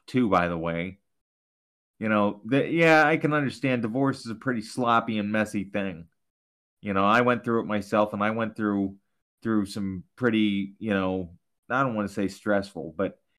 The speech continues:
you know, heated discussions about custody with my ex when, uh, when that was still on the table. And I don't think I would have goosed my way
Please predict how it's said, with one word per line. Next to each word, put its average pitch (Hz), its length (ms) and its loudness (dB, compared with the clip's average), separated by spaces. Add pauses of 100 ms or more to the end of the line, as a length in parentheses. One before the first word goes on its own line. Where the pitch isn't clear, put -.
(240)
you 127 100 -8
know, 107 220 0
heated 139 460 -2
discussions 117 600 -4
about 95 280 0
custody 95 480 -6
with 82 180 -10
my 98 280 -2
ex - 420 -10 (460)
when, 95 260 -2
uh, 87 180 -2
when 92 180 -4
that 110 160 0
was 107 140 -6
still 98 220 -4
on 87 140 -4
the 87 80 -10
table. 90 460 -4
And 113 140 -2
I 127 140 0
don't 170 240 -4
think 139 180 -6
I 123 80 4
would 120 160 0
have 92 220 -4
goosed 110 400 0
my 104 180 0
way 95 520 0